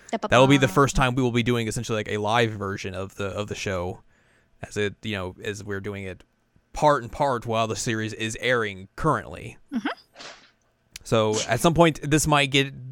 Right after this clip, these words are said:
Speaker 2: this, this might get interrupted, so it'll be a double version of Love Live. But, uh, we will commit to doing all twenty-six episodes of Love Live and the movie.
Speaker 1: Mm-hmm.
Speaker 2: 'Cause, of course, we have a movie to watch
Speaker 1: We have a
Speaker 2: afterwards. We don't have to,
Speaker 1: movie.
Speaker 2: we don't have to wait for it.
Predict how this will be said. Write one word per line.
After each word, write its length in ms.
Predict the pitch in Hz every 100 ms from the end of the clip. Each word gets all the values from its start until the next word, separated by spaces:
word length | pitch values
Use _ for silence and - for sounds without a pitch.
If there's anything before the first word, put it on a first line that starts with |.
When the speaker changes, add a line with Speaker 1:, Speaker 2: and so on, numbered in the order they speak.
| 151
Speaker 2:
this, 220 | 127 -
this 160 | - 117
might 120 | 117
get 100 | 113
interrupted, 340 | 113 110 120 117
so 180 | 110
it'll 160 | 107 107
be 140 | 110
a 80 | 107
double 260 | 107 113 110
version 280 | 113 113 110
of 120 | 104
Love 180 | 113 110
Live. 380 | 110 127 156 - - - - _ -
But, 160 | 107
uh, 200 | 104 104 101
we 80 | 123
will 340 | 123 123 123
commit 280 | - 131 135
to 100 | 131
doing 240 | 131 127
all 240 | 120 127 131
twenty-six 560 | - 139 143 147 -
episodes 460 | 143 147 151 143 135
of 120 | 139
Love 220 | 147 143
Live 540 | 147 139 139 143 139 131 - _ -
and 280 | 107 104 98
the 140 | 95
movie. 680 | 98 143 165 165 156 160 143 - -
Speaker 1:
Mm-hmm. 220 | 233 208 - _
Speaker 2:
'Cause, 120 | -
of 80 | 110
course, 220 | 120 107
we 80 | 120
have 100 | 135
a 60 | 151
movie 240 | 185 277
to 80 | 208
watch 240 | 135 127
Speaker 1:
We 40 | 123
have 120 | 131
a 20 |
Speaker 2:
afterwards. 240 | 120 143 269
We 60 |
don't 80 | -
have 80 | 339
to, 60 | 311
Speaker 1:
movie. 120 | 180
Speaker 2:
we 60 | -
don't 60 | 156
have 60 | 175
to 60 |
wait 200 | 202 262
for 240 | 175 143 143
it. 140 | 151